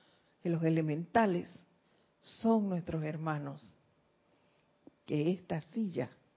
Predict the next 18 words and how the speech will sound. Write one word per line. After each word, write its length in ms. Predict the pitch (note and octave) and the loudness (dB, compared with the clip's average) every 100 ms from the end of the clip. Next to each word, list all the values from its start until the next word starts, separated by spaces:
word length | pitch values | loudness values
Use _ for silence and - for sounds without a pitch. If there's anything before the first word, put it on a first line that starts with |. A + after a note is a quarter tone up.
| _ _ _ _ _ _ _ | _ _ _ _ _ _ _
también 380 | D#3+ D#3+ E3 | -2 2 4
es 120 | F3 E3+ - - | 2 -2 -8 2
parte 520 | G#3+ A3+ A3+ - A#3 | 4 4 2 4 6
de 140 | G3+ | 6
la 100 | E3+ | 8
hermandad, 560 | D#3 D3 D3 D3+ D#3+ D#3 | 6 4 -2 2 2 2
esta 280 | D#3+ - D#3+ | -4 -4 -4
mesa, 500 | D#3 E3+ F3 F3 D#3+ - - - - - - | 0 -2 -2 -6 -10 -10 -20 -20 -20 -12 -4
este 360 | E3+ - E3 | -4 2 0
vaso, 600 | D3 D#3+ F#3 - D#3+ D3+ - _ _ _ _ - | 2 2 0 -2 -4 -6 -10 _ _ _ _ -6
los 160 | F3 E3+ - | -4 -4 -2
libros, 480 | G3 G#3+ F3 E3 D#3+ - - _ _ _ _ _ _ | 4 6 6 4 0 -6 -20 _ _ _ _ _ _
todo, 440 | - A3+ F#3+ E3+ - - - - _ _ | 12 12 12 4 -2 -18 -20 -20 _ _
todo 480 | B3 A3 E3+ D#3 - _ _ | 6 6 6 0 -2 _ _
lo 140 | E3 E3 | -6 -2
que 140 | D#3+ | -4
tenga 540 | - F3 E3 D#3 D3+ - - - _ - | 0 0 0 -2 -6 -8 -20 -20 _ -14
vida. 560 | E3 F#3 E3 B2+ - | -2 0 0 -2 -2